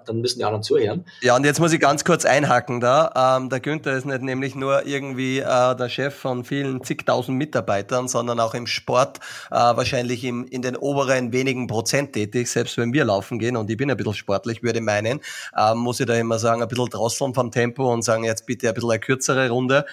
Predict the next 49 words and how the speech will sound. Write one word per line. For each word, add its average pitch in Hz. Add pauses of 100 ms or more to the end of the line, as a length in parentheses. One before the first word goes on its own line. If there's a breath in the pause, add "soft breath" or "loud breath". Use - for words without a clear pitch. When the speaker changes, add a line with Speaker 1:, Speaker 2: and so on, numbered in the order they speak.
(220 loud breath)
Speaker 2:
By 117
the 139
way, 123
hat 123
er 120
letztes 123
Jahr, 113
also 117
er 113
war 113
sehr 117
aktiv 123
mit 120
Runtastic-Produkten, 110 (320 loud breath)
ähm, 120
hat 120
er 113
auch 117
sechsunddreißigtausendfünfhundert 123
Liegestütze 123
im 110
ganzen 101
Jahr 101
gemacht 123
oder 113
sogar 110
mehr, 113
oder 160
Günther? 156
Was 123
waren's? 127 (720 loud breath)
Speaker 1:
Ja, -
das 135
stimmt, 156
weil 123
ich 120
mit 139
mir 147
selbst 143
die 131
Wette 117
abgeschlossen 143
habe, 139
jeden 127
Tag 123
hundert 135
Liegestütze 135
zu 101
machen. 95